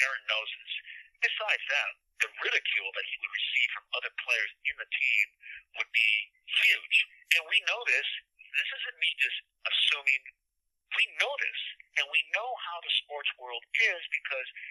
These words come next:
towards the end of his life, what happens? You have, very irresponsibly, news media reporters from the sports world actually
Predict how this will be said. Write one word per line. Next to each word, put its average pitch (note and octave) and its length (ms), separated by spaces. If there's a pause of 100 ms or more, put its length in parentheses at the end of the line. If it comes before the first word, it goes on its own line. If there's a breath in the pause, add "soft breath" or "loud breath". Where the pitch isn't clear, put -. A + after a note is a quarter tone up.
(160 loud breath)
towards C3 240
the - 100 (140)
end A3 80
of A3+ 80
his A3 160
life, B2+ 380 (500)
what - 160
happens? A2+ 440 (520 loud breath)
You - 80
have, A#2+ 440 (840)
very E3 320
irresponsibly, - 800 (880)
news A#3 280 (120)
media F3 240
reporters C#3+ 480
from - 160
the - 160
sports - 400
world G2+ 300 (1300)
actually - 640